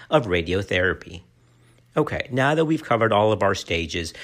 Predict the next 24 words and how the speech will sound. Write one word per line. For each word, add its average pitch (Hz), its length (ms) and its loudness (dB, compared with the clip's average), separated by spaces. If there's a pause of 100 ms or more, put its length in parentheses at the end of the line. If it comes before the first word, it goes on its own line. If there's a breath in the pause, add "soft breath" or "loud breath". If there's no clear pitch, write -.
(140 loud breath)
we 151 100 0
still 180 340 0
have 160 180 -2
to 139 100 -2
cover 107 360 2
progestin 101 960 0
therapy. 123 500 2 (100)
Let's 117 200 0
do - 160 -6
that 98 240 -4
next. 90 420 -10 (760)
Although 156 280 6
the 139 140 2
use 147 380 2
of - 140 0
progesterone 107 680 0
therapy 87 600 -2 (140 loud breath)
has 170 340 2
been 98 340 0
widely 165 600 0
recognized 95 680 0
in 87 100 -8
the 76 60 -8
past, - 560 -2